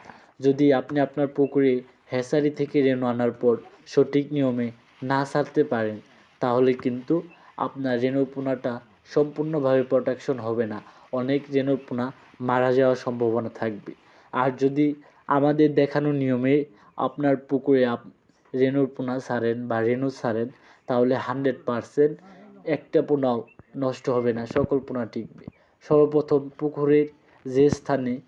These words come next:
ঠান্ডা জায়গা রয়েছে, সেই স্থানে আপনার রেনুর পোনাগুলো গাড়ি থেকে নামিয়ে নেবেন।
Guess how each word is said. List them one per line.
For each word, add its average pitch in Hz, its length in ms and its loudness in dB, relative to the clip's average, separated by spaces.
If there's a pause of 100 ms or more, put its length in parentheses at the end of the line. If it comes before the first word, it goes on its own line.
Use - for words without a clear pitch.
(220)
ঠান্ডা 127 380 0
জায়গা 117 300 2
রয়েছে, 113 420 0 (460)
সেই 135 240 2
স্থানে 120 440 -4 (320)
আপনার 123 440 -4 (480)
রেনুর 135 420 2
পোনাগুলো 127 480 0 (460)
গাড়ি 123 220 2
থেকে 123 300 -2
নামিয়ে 120 360 -4
নেবেন। 104 280 -8